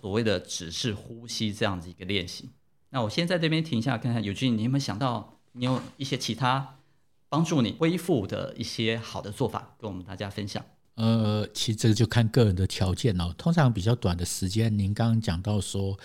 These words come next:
Speaker 2: 呃，这个找一个会议室。好，那之前有，有一阵子，因为我有这个自己的办公室的时候，哦，有，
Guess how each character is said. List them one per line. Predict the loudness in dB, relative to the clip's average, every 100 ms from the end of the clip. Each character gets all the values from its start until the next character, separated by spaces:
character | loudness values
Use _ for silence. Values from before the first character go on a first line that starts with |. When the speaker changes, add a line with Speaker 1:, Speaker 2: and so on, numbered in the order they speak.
| -14 -16 -8
Speaker 2:
呃， | -4 -2 -4
这 | -6 -4
个 | 0 -2 -2
找 | -2 0
一 |
个 | 0
会 | 2 2
议 | 2 0
室。 | -2 -2 -4 -8
好， | -12 -4
那 | 0 0 -2 -8 _
之 | -2
前 | 2 2 2 0
有， | -4 -4
有 | -6 -4
一 | 0
阵 | 2 2
子， | -2
因 | 0 0
为 |
我 | 2 0
有 | 0 -2 -6 -10 -16 _ _ _
这 | -6
个 | -2 -2 -2
自 | 2
己 | 2 0
的 |
办 | 0 2
公 | 4 2
室 | 2 0
的 | -2
时 | -4 -6
候， | -4 -4 -4 -10 _ _ _ _
哦， | -20 -16
有， | -16